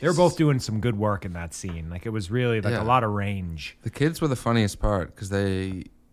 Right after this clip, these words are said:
Speaker 2: were showing how, like, embarrassed they were by their
Speaker 1: Yeah.
Speaker 2: situation, and, uh, they just had,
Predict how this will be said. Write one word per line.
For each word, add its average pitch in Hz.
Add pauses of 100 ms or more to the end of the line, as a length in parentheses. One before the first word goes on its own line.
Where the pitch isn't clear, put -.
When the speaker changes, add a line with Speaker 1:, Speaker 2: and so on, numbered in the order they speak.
(380)
Speaker 2:
were 104
showing 107
how, 104
like, 101
embarrassed 92
they 98
were 98
by 95
their 107
Speaker 1:
Yeah. 107
Speaker 2:
situation, 98 (280)
and, 95
uh, 90 (800)
they 101
just 101
had, 95